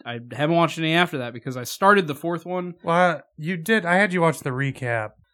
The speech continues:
Speaker 2: Uh, right?
Speaker 1: Yeah, Your Movie Sucks.
Speaker 2: Your Movie Sucks did a recap of all seven movies.
Speaker 1: So I kind of understand more of the big plot behind it.
Speaker 2: Which I always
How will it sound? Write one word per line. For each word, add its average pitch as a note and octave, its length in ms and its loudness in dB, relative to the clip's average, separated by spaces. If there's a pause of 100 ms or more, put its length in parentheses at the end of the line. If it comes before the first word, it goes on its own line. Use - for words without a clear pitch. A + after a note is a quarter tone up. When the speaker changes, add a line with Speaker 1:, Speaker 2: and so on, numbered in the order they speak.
(140)
Speaker 2:
Uh, A#2 220 -14
right? C3 160 0
Speaker 1:
Yeah, D#3+ 160 8
Your D#3 160 6
Movie G3 240 4
Sucks. F3+ 220 2
Speaker 2:
Your G3 80 4
Movie F#3+ 160 4
Sucks D#3+ 300 -2
did D3 120 -4
a C3+ 40 -4
recap C3 360 -4
of C3 100 -8
all A#2+ 120 -4
seven A#2 280 -8
movies. D3 680 -4
Speaker 1:
So - 160 -4
I D3+ 60 2
kind F#3+ 220 8
of F#3 60 6
understand D#3+ 520 2
more D3 360 2
of B2 240 -4
the B2+ 80 -6
big B2 320 -8
plot E3 500 -2
behind F3+ 420 -4
it. G3+ 220 -10 (320)
Speaker 2:
Which D#3+ 280 -4
I D3 260 0
always C#3 420 -6